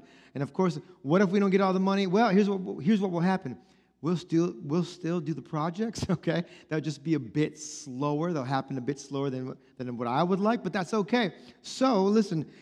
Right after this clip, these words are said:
here's where we're at as far as the roof goes. Now, Bear Roofing Company has talked to us, and they, they, they said that the Dow Event Center, they're working, I should say, right now on the Dow Event Center,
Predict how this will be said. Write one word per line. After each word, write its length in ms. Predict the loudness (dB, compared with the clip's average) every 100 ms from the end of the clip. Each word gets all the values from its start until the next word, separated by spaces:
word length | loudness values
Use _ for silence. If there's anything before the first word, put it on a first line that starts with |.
| -18
here's 340 | 4 6 8 6
where 120 | 2
we're 140 | 4
at 260 | 4 2 0
as 180 | -6 -6
far 340 | -2 -2 0
as 320 | 0 0 -2
the 100 | -4
roof 300 | -2 -2 -4 -6
goes. 400 | -6 -6 -8 -6
Now, 200 | -4 -4 -10 _ -2
Bear 220 | 0 2
Roofing 380 | 0 -2 -4 -2
Company 540 | -4 -4 -4 -6 -8 -12 _ _
has 200 | -10 -4
talked 320 | -4 -4 -4
to 120 | -6
us, 220 | -4 -6
and 260 | -10 -8 -8
they, 80 | -8
they, 220 | -8 -10 -4
they 200 | 0 0
said 440 | -2 -4 -4 -4 -14 _ _ -8
that 180 | -6 -6
the 80 |
Dow 480 | -4 0 2 0 -2 -4
Event 380 | -2 -2 -4
Center, 300 | -4 -6 -4
they're 160 | 0 0
working, 640 | 4 6 6 6 -2 -4 -12 -12
I 80 | -10
should 160 | -10 -12
say, 220 | -12 -10
right 200 | -8 -6
now 440 | -4 -4 -6 -14 -18 _ _ _ _ -2
on 240 | 0 2
the 100 | 2
Dow 220 | 0 0
Event 360 | -2 -4 -6 -8
Center, 440 | -14 -14 -12 -14